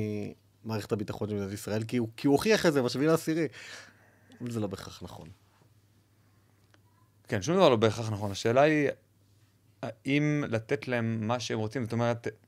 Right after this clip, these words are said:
Speaker 2: בסופו
Speaker 1: לא
Speaker 2: של דבר,
Speaker 1: מקבלים מה
Speaker 2: עסקה,
Speaker 1: שהם רוצים.
Speaker 2: בסופו של דבר, העסקה
Speaker 1: אבל הם
Speaker 2: מורכבת
Speaker 1: עושים הרבה
Speaker 2: משל-,
Speaker 1: יותר.
Speaker 2: משלו-, משלושה רכיבים. רכיב אחד של, אה,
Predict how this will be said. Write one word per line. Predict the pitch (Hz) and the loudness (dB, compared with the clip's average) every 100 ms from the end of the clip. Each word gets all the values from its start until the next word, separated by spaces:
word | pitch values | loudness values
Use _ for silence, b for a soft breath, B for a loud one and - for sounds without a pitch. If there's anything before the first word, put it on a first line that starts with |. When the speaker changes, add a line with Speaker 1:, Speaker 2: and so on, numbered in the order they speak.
| b b b b b _ _ - | b b b b b _ _ -8
Speaker 2:
בסופו | 120 156 | -2 2
Speaker 1:
לא | 240 | 4
Speaker 2:
של | 294 | 8
דבר, | |
Speaker 1:
מקבלים | 190 170 | 10 12
מה | 165 | 10
Speaker 2:
עסקה, | - | 10
Speaker 1:
שהם | 165 | 10
רוצים. | 139 139 - 104 | 10 6 4 2
Speaker 2:
בסופו | 95 165 | 4 4
של | 185 | 6
דבר, | - | 6
העסקה | 139 117 - | 4 6 6
Speaker 1:
אבל | - | 8
הם | |
Speaker 2:
מורכבת | 139 175 170 | 8 8 6
Speaker 1:
עושים | 139 | 4
הרבה | 110 107 123 | 0 2 2
Speaker 2:
משל-, | - | 2
Speaker 1:
יותר. | 156 143 | 0 2
Speaker 2:
משלו-, | - 143 147 | 2 2 2
משלושה | 131 127 123 117 - 120 147 135 123 120 113 107 104 | 0 -2 -2 -4 -4 0 4 6 6 4 2 2 0
רכיבים. | 104 113 110 196 165 120 | -4 -2 2 2 2 -2
רכיב | 107 139 | -4 -4
אחד | 123 127 117 | -4 -4 -2
של, | 120 104 98 95 | -2 0 -2 -2
אה, | 92 90 92 | -2 -2 -4